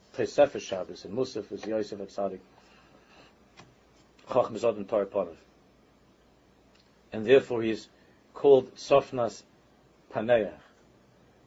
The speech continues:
the one who is Megal of the deepest Chachmas. Ben Chacham Yesamach of the,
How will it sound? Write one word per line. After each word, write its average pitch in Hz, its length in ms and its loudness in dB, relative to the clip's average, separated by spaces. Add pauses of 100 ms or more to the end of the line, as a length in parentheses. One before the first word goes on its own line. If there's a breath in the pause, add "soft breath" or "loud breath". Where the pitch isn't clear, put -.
the 113 80 -4
one 123 160 0
who 127 120 0
is 104 80 -4
Megal 117 480 2
of 104 80 -4
the 98 80 -8
deepest 107 320 -10
Chachmas. - 580 -6 (1700)
Ben 120 180 2
Chacham 143 400 6
Yesamach 120 480 0 (500)
of 110 220 0 (440)
the, 104 200 -6